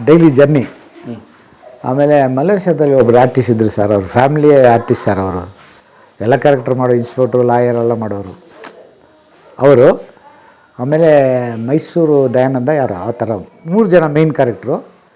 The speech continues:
Speaker 1: ನಾನು ಈ ಲಾಸ್ಟ್ನಲ್ಲಿ ಕೂತ್ಕೊಳ್ಳೋದು,
Speaker 2: ಹ್ಮ್.
Speaker 1: ನಾಲ್ಕು ಸೀಟ್ ಇತ್ತಲ್ಲ, ಇನ್ನೊಂದು ಬಂತು ಈಗ, "ಏ, ನಿಂದೇನೆ ಕೂರಿಸ್ಬಿಡಿ ಸರ್, ಇದನ್ನೆಲ್ಲ ಚೆನ್ನಾಗಿದ್ರೆ ಮಾಡಲಿ, ಇಲ್ಲಾಂದ್ರೆ ಎತ್ಬಿಡೋಣ ಸೀನ್" ಅಂತ ಮಲಗಿದ್ದೆ. ಪ್ರಕಾಶ್ ರೈ ಅಲ್ಲೆಲ್ಲ ಚೆಕ್ ಮಾಡ್ಕೊಂಡು, "ರೇ ಸ್ವಾಮಿ" ಅಂದರು, ತಟ್ಟ ತಕ್ಷಣ,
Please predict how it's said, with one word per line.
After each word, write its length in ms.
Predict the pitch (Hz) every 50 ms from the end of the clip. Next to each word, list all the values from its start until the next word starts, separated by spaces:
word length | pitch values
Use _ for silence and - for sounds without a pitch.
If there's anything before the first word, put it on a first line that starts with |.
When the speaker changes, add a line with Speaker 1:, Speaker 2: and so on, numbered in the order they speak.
| _ _ _ _ _ _ -
Speaker 1:
ನಾನು 200 | 165 190 208 214
ಈ 140 | 190 180 165
ಲಾಸ್ಟ್ನಲ್ಲಿ 420 | 160 165 180 - - 185 180 180
ಕೂತ್ಕೊಳ್ಳೋದು, 380 | - 151 - 123 117 101 92 90
Speaker 2:
ಹ್ಮ್. 840 | - _ _ _ _ _ - - _ _ _ _ _ - 127 120 117 - _ _ 131
Speaker 1:
ನಾಲ್ಕು 260 | 127 147 156 - -
ಸೀಟ್ 160 | 175 165 -
ಇತ್ತಲ್ಲ, 280 | 147 - - 107 92 98 120 135 127 - _ _ _ _ _ _ _ _ - -
ಇನ್ನೊಂದು 280 | 190 214 208 208 190
ಬಂತು 300 | 165 170 165 156 - 143
ಈಗ, 120 | 120 110 107 - - - _ _ _ -
"ಏ, 100 | 175 175
ನಿಂದೇನೆ 440 | 151 160 160 160 165 160 156 139 120
ಕೂರಿಸ್ಬಿಡಿ 460 | - - 151 143 - - 139 135 135
ಸರ್, 240 | - 127 127 135 131
ಇದನ್ನೆಲ್ಲ 520 | 123 120 117 113 113 127 143 139 131 123
ಚೆನ್ನಾಗಿದ್ರೆ 500 | 117 - 131 127 151 151 151 143 147 143
ಮಾಡಲಿ, 380 | 135 135 135 135 135 135 143 147
ಇಲ್ಲಾಂದ್ರೆ 280 | 143 135 131 131 131
ಎತ್ಬಿಡೋಣ 480 | 127 117 - 127 139 135 131 117 113 107
ಸೀನ್" 320 | 104 - - 123 120 113
ಅಂತ 220 | 104 92 90 - - - - _ - - - - - - - - - - _ _ - 135
ಮಲಗಿದ್ದೆ. 400 | 135 147 143 135 110 - - - - - - - - - _ _ _ _
ಪ್ರಕಾಶ್ 340 | - - 165 190 196 - -
ರೈ 100 | 170 190
ಅಲ್ಲೆಲ್ಲ 360 | 170 143 143 147 143 147 156
ಚೆಕ್ 280 | 151 - 151 139 - -
ಮಾಡ್ಕೊಂಡು, 600 | 156 147 123 131 139 143 147 151 135 123 120 113
"ರೇ 240 | 127 156 175 180 165
ಸ್ವಾಮಿ" 320 | - - 156 165 170 170
ಅಂದರು, 360 | 160 147 123 113 110 - - _ _ _ _ _ _ _ _ _ _ _ 120 117 110 - _ -
ತಟ್ಟ 220 | 151 156 156 -
ತಕ್ಷಣ, 200 | 180 - - 147